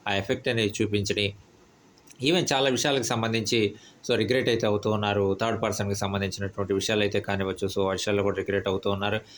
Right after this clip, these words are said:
And ఖచ్చితంగా యూనివర్స్ చెప్తూ ఉందండి, సరైన టైంలో సరైన డెసిషన్స్ తీసుకోలేకపోయాం. Even తీసుకున్నటువంటి కొన్ని డెసిషన్స్ అయితే so ఫెయిల్యూర్ అయినటువంటి సిచ్యువేషన్స్ ఉన్నాయి, కొంత లాస్‌ని ఫేస్ చేసినటువంటి సిచ్యువేషన్స్ ఉన్నాయి.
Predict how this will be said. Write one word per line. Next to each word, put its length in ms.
And 160
ఖచ్చితంగా 360
యూనివర్స్ 320
చెప్తూ 300
ఉందండి, 420
సరైన 320
టైంలో 360
సరైన 280
డెసిషన్స్ 400
తీసుకోలేకపోయాం. 600
Even 280
తీసుకున్నటువంటి 720
కొన్ని 220
డెసిషన్స్ 420
అయితే 220
so 140
ఫెయిల్యూర్ 400
అయినటువంటి 440
సిచ్యువేషన్స్ 560
ఉన్నాయి, 260
కొంత 220
లాస్‌ని 420
ఫేస్ 260
చేసినటువంటి 540
సిచ్యువేషన్స్ 540
ఉన్నాయి. 200